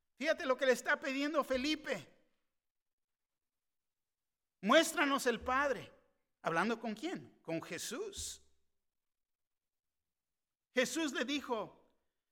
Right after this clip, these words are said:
"¿Tanto tiempo que estoy con vosotros y no me has conocido, Felipe?". "El que me ha visto a mí, ha visto al Padre. ¿Cómo pues dices tú, 'Muéstranos el Padre'?"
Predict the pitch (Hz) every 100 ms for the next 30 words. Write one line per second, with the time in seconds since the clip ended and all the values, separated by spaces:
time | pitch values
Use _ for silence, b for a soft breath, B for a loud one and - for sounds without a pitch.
0 | _ _ _ _ 240 311 339 330 330 -
1 | 247 302 285 320 - 214 - 269 269 277
2 | 226 208 - 247 254 - 247 - 202 202
3 | 214 254 247 247 - 240 220 202 - 208
4 | 262 - 208 226 - 262 - _ _ _
5 | _ _ _ b b - 233 262 254 254
6 | 339 339 311 - 302 233 247 302 247 -
7 | - 254 262 269 - 262 214 214 285 294
8 | 220 294 339 339 302 294 269 262 285 -
9 | 294 277 B B 170 214 254 240 - 233
10 | 233 214 214 214 214 165 156 175 165 160
11 | 143 -